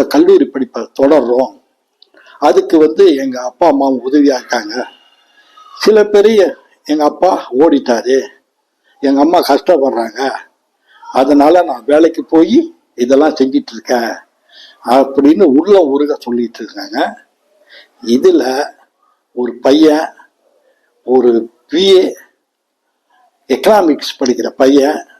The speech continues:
அவனுடைய ஊரு விழுப்புரம் பக்கத்துல ஒரு கிராமம்.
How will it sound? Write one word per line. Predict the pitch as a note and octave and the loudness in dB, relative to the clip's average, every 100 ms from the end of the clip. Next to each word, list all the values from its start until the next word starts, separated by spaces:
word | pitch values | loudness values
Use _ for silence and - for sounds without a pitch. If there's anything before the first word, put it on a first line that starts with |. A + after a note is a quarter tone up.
| _ - C3+ | _ -2 0
அவனுடைய | E3 F3 D#3 C#3 A#2+ C#3+ | 2 2 2 2 0 0
ஊரு | F3 C3+ C3 D3+ - | 0 2 -2 -4 -10
விழுப்புரம் | - D3+ G4 G4+ - - _ _ _ _ _ _ _ _ - | -2 0 0 0 -2 -4 _ _ _ _ _ _ _ _ -4
பக்கத்துல | D3+ - D#3+ C#3 D#3+ C#3+ | -4 0 0 2 2 2
ஒரு | A#2+ | 0
கிராமம். | C#3 C#3 C3 A#2+ - | -2 0 0 -4 -6